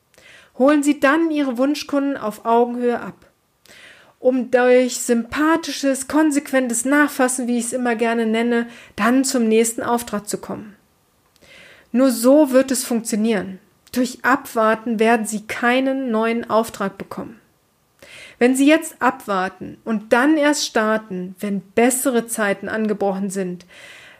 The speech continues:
dann sind andere Anbieter schon viel weiter auf ihrem Akquiseweg, weil sie die Zeit,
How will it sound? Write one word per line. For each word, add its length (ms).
dann 260
sind 280
andere 400
Anbieter 540
schon 240
viel 500
weiter 520
auf 240
ihrem 440
Akquiseweg, 800
weil 180
sie 300
die 160
Zeit, 320